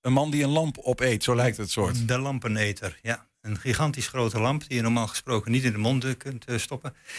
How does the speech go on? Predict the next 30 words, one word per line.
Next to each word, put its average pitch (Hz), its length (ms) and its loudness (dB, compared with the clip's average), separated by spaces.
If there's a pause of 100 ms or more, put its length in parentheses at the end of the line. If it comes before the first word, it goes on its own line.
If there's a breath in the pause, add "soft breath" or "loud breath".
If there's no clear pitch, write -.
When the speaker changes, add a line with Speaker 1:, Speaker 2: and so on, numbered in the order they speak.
(100)
Speaker 2:
Ik, 147 220 -2
eh, 135 100 2
probeer 170 380 2
in 160 180 0
dit 139 160 2
soort 139 220 -2
series 131 460 0
ook 127 140 -6
heel 139 200 2
vaak 127 240 0
een 110 80 0
beetje 107 180 6
humor 110 320 6
te - 80 -6
stoppen. 90 380 -8
En 107 80 -2
als 113 120 4
dat 107 140 -2
overkomt, 110 500 0
dan, 98 220 2
eh, 98 100 4
dan 107 100 -2
ben 110 80 4
ik 98 80 4
heel 92 160 4
gelukkig 104 400 2
eigenlijk. 87 400 -4
Eh, 101 200 0
en 120 100 4
dat, 117 180 2